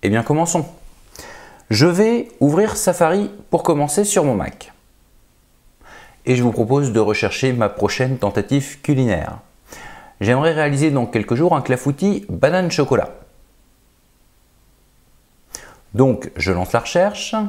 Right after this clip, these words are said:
et je regarde ce qu'on me propose. Tiens,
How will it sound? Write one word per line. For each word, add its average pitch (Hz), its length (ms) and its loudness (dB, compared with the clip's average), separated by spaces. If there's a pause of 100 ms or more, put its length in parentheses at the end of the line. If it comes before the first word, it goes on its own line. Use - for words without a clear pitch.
(1800)
et 202 200 2
je 160 160 0
regarde 131 320 2
ce - 60 -8
qu'on 170 80 0
me 143 40 0
propose. - 460 -4 (1900)
Tiens, 170 220 -2